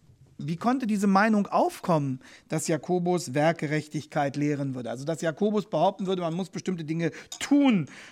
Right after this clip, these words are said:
um in den Himmel zu kommen, und es reicht nicht aus, sich auf das zu verlassen, was Jesus für uns getan hat. Nun, anders war der Bibelabschnitt, den wir heute Abend miteinander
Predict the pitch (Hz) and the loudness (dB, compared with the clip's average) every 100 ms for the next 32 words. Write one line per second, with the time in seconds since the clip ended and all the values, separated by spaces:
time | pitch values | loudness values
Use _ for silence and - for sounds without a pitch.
0 | - 214 208 202 185 180 220 240 233 190 | 0 4 4 2 2 4 4 4 2 -2
1 | 202 214 202 185 175 170 175 165 208 247 | 2 2 2 -2 0 2 2 2 2 2
2 | 247 196 220 220 - - - - 208 196 | 4 4 4 2 -4 -18 -6 0 2 4
3 | 226 220 - 214 196 208 202 190 156 196 | 4 2 0 0 4 4 2 0 2 2
4 | 190 185 - 175 180 - 165 - 160 156 | 2 -2 -2 -4 -4 -8 -6 -2 -2 -2
5 | 127 120 - _ _ _ _ _ _ _ | -4 -8 -14 _ _ _ _ _ _ _
6 | _ - 254 302 - _ _ _ _ 196 | _ 0 2 0 -6 _ _ _ _ 2
7 | 226 269 330 - - _ _ _ _ _ | 4 2 0 -2 -10 _ _ _ _ _
8 | _ _ 156 170 147 214 269 294 285 151 | _ _ 2 2 4 4 4 2 -2 -2
9 | 196 220 220 185 - - 190 185 - _ | 0 2 2 0 -2 -4 -2 -4 -10 _
10 | - 156 143 147 196 208 202 - - 165 | -8 -6 -4 0 2 2 0 -6 -4 0
11 | 175 180 - 143 156 170 165 - 131 170 | 0 -2 -4 -2 -2 -2 -10 -8 -6 -6
12 | - 151 147 147 156 156 147 | -6 -6 -4 -4 -2 -2 -4